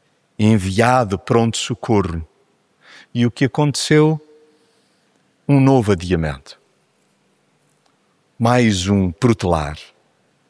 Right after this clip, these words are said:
Talvez um dia. Agora ainda não. Nem sempre ir ter com Jesus é fácil.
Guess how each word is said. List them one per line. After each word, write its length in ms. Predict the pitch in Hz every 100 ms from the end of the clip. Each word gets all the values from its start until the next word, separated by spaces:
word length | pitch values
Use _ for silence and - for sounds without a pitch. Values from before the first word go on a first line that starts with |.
| _ _ _
Talvez 680 | 123 117 101 120 110 92 95
um 140 | 87
dia. 440 | 82 82 76 78 - _ _
Agora 460 | 117 98 107 107 95
ainda 360 | 85 85 85
não. 300 | 78 78 80 - _ _ _ _ _ _ _ _ _ _ _ - -
Nem 240 | 113 120 180
sempre 460 | - 143 131 113
ir 100 | 107
ter 220 | - 110 101
com 240 | 117 104
Jesus 480 | 92 92 82 107 104
é 80 | 110
fácil. 580 | - 78 - - 92